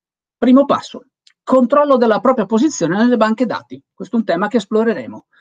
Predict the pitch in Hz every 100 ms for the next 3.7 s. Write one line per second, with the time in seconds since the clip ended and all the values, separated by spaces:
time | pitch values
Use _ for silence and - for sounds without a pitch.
0 | _ _ _ _ _ 226 214 196 262 285
1 | - - 143 151 165 143 120 - 147 202
2 | 202 170 107 - 247 359 _ _ _ _
3 | _ 156 175 151 123 123 107